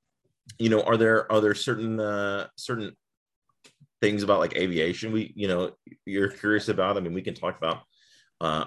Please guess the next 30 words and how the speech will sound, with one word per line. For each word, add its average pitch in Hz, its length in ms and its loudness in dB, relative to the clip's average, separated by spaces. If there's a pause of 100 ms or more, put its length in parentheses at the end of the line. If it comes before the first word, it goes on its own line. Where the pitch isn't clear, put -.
all 92 140 0
different 95 340 -2
kind 87 140 -2
of - 140 -10
parts 82 360 -4
of 71 80 -14
the 76 120 -6
Air 87 120 0
Force. 73 360 -8
I 76 40 -6
mean, 76 320 -8 (640)
one 98 160 -2
of 107 60 2
the 104 60 4
different, 92 320 -2
one 104 140 -2
of 98 60 -2
the 82 220 -4 (120)
really 90 360 -4
cool 95 240 -10
things, 87 520 -8 (800)
um, 76 600 -6 (540)
and 82 80 -8
I 82 60 -4
mentioned 95 260 -4
this 82 120 -10
a 80 40 -12
little 78 140 -4
earlier, 82 340 0
is, 76 200 -8